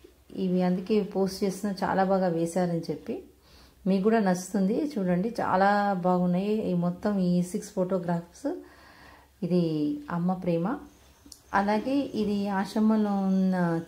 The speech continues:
చెట్టు, దీన్ని వాకాయ చెట్టు అంటాము, అలాగే కరవంద అంటాము, కలి చెట్టు అంటాము, కలిమి చెట్టు అంటాము. ఇవి పుల్ల పుల్లగా ఉంటే లోపల గింజలు తీసేసేస్తారు.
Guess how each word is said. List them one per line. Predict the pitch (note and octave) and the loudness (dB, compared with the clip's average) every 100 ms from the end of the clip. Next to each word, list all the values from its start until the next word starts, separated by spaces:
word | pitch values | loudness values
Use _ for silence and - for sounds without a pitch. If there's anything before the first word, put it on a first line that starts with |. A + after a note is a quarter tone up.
| F#3 | -2
చెట్టు, | F#3 B3 | -2 -2
దీన్ని | F#3+ G3+ G#3 G#3+ G#3+ B3+ - - - - - F3+ | 0 0 0 0 0 -2 -6 -18 -20 -20 -10 -2
వాకాయ | F#3 G3 G3 G#3+ G#3+ | 4 4 4 4 4
చెట్టు | F#3+ F#3+ | 0 0
అంటాము, | F3+ F3 E3+ A3 D#4 - - - - | 0 2 0 -2 -6 -14 -20 -20 -6
అలాగే | F#3 F#3+ F#3+ | -2 0 0
కరవంద | F#3+ F3+ F3+ G3 G3 | 2 2 4 2 2
అంటాము, | F#3+ F3 F3 F3 G#3 C4+ - - - G#3 | 2 2 0 0 0 -4 -8 -14 -4 2
కలి | F#3+ G#3+ G#3 | 4 4 4
చెట్టు | G3 - | 0 0
అంటాము, | F#3 F3+ F3 G3 | -2 0 0 -2
కలిమి | G#3+ F#3+ G3 G3 G3 | 2 2 4 2 -2
చెట్టు | F#3 - | -4 -4
అంటాము. | E3+ G3 | -4 -2
ఇవి | A3+ G#3 | -2 -2
పుల్ల | G3+ G3+ | 0 -2
పుల్లగా | G#3 G#3 G3+ F#3+ | 0 0 2 0
ఉంటే | F3+ A3+ | 0 0
లోపల | G3+ F#3+ G3+ F#3+ | 0 0 0 -2
గింజలు | D#3+ F3+ G#3 | 2 2 2
తీసేసేస్తారు. | F#3+ F3+ F#3+ F3 F3 E3+ E3 E3+ E3 B3 | 0 -4 -4 -6 -4 -4 -4 -4 -4 -4